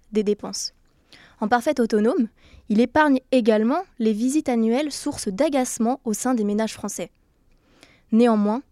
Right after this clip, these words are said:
si cette nouvelle génération de compteurs électriques nous promet la gestion optimale des réseaux, n'est-elle pas finalement l'emprise invisible de l'I O T ? En effet, ces compteurs suscitent des inquiétudes. Sur plusieurs points, beaucoup se demandent. Permettent-ils de véritables économies ?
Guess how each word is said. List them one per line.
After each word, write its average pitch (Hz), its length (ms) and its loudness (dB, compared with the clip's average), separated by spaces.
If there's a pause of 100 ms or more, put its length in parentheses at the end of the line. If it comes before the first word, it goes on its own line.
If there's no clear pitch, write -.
(260)
si - 160 -10
cette 214 240 -2
nouvelle 277 340 4
génération 240 560 0
de 202 120 -4
compteurs 262 340 -2
électriques 226 480 -4
nous 202 140 -2
promet 269 420 0
la 202 140 0
gestion 214 500 -4
optimale 240 480 0
des 214 80 2
réseaux, 208 380 0 (520)
n'est-elle 254 360 2
pas 202 160 -2
finalement 233 680 0 (100)
l'emprise 220 540 -4 (100)
invisible 233 460 -2
de 202 80 0
l'I 202 180 0
O 202 60 0
T ? 202 220 -6 (1040)
En 220 140 2
effet, 226 400 0 (160)
ces - 180 0
compteurs 240 400 0
suscitent 214 300 -8
des 214 160 2
inquiétudes. 220 520 -4 (100)
Sur - 280 -8
plusieurs 269 380 -2
points, 240 340 -4
beaucoup 240 380 -2
se 247 100 -4
demandent. 190 400 -4 (560)
Permettent-ils 262 500 0
de 220 100 4
véritables 233 600 0
économies ? 202 460 -2